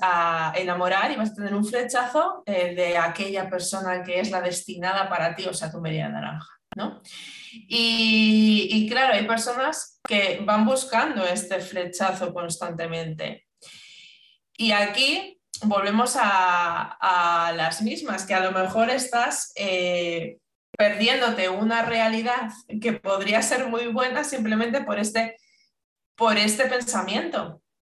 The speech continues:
ya que, eh, obviamos que puede haber personas a nuestro alrededor que pueden ser la persona indicada y correcta o con aquella con la que, mm, vas a tener una vida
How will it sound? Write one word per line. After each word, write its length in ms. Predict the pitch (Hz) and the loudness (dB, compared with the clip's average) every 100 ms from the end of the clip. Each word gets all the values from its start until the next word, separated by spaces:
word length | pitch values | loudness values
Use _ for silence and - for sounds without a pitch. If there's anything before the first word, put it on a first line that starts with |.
| _ - - | _ -20 -10
ya 360 | 208 214 208 208 | -6 0 2 2
que, 320 | 240 262 262 | 2 2 0
eh, 600 | 196 185 175 175 160 - _ 214 190 | 0 2 2 2 -2 -8 _ -2 0
obviamos 880 | 214 190 220 233 262 254 349 - - | 0 0 2 2 2 0 -4 -6 -12
que 120 | - - | -8 -4
puede 200 | 208 208 | 2 2
haber 280 | 233 240 | 4 0
personas 600 | 214 180 - 254 220 214 | -2 -2 -2 -2 0 -2
a 100 | 190 | -2
nuestro 320 | 180 208 - 220 | -2 -4 0 0
alrededor 680 | 214 208 208 240 254 - - _ _ _ | 2 0 0 0 -2 -4 -14 _ _ _
que 300 | 202 180 175 | -2 -2 -2
pueden 300 | 202 202 208 | -2 0 0
ser 380 | 208 233 214 185 | 2 0 0 -4
la 240 | 185 175 | -2 -2
persona 420 | 175 175 214 202 | -2 -2 -2 -2
indicada 580 | 180 175 180 180 214 208 | -4 -6 -10 -2 0 0
y 100 | 185 | 0
correcta 720 | 180 180 214 226 - 175 - 180 | -4 -2 -4 -4 -6 -4 -4 -6
o 120 | 180 | -6
con 160 | 180 | -6
aquella 440 | 170 170 208 202 180 | -6 -4 0 0 0
con 120 | 175 | -2
la 160 | 175 170 | -2 -2
que, 240 | 175 - - - _ | -6 -8 -18 -20 _
mm, 400 | 202 202 196 180 | -4 -4 -4 -2
vas 200 | 202 220 | 0 0
a 80 | 214 | -2
tener 400 | 208 226 202 196 | 2 2 2 -4
una 240 | 202 196 | -2 0
vida 440 | 208 214 190 180 | 2 4 2 -2